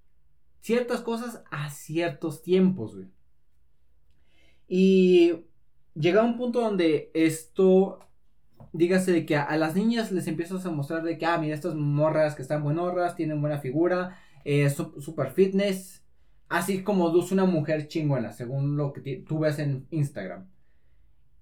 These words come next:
Esto puede lleg-, que llega a generar problemas con las niñas, de que yo me quiero ver así, yo me quiero ver con, eh, con una estética femenina que en muchos casos no es fácil o no es posible lograr, güey.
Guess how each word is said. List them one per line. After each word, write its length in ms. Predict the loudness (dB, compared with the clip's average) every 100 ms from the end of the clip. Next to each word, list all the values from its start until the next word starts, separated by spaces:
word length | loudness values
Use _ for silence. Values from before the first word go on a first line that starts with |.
| 0
Esto 280 | 2 2 2
puede 300 | 2 2 0
lleg-, 420 | 0 0 -2 -8
que 200 | -2 0
llega 460 | 2 2 0 -2 -12 -16 -14 -12
a 40 |
generar 420 | -2 2 2 2 2
problemas 520 | 4 4 0 -2 -4
con 180 | -2 0
las 180 | 0 0
niñas, 260 | 0 2
de 120 | 0
que 120 | -2 0
yo 120 | 2
me 140 | 4
quiero 240 | 4 4 4
ver 120 | 2
así, 340 | 0 -4 -8 -6
yo 220 | -2 0
me 140 | 0 0
quiero 400 | 0 0 -2 -10 -16 0
ver 220 | 0 2
con, 320 | -2 -2 -4 -4
eh, 880 | -2 0 0 0 -2 -2 -4 -8 -18 -20 -20 -20 -20
con 160 | -4 0
una 180 | 2 0
estética 560 | -2 0 0 -2 -2 -2
femenina 600 | -2 -2 0 0 0 -2
que 220 | -2 2
en 100 | 2
muchos 340 | 2 2 0
casos 520 | 0 -2 -2 -8 -10 -20 -20 -20 -20 -20 -8
no 260 | 4 8 8
es 120 | 8
fácil 380 | 4 2 2 0
o 180 | 2 4
no 120 | 2
es 100 | 0
posible 440 | -4 -4 -2 0
lograr, 480 | -2 -2 0 0 0
güey. 140 | -6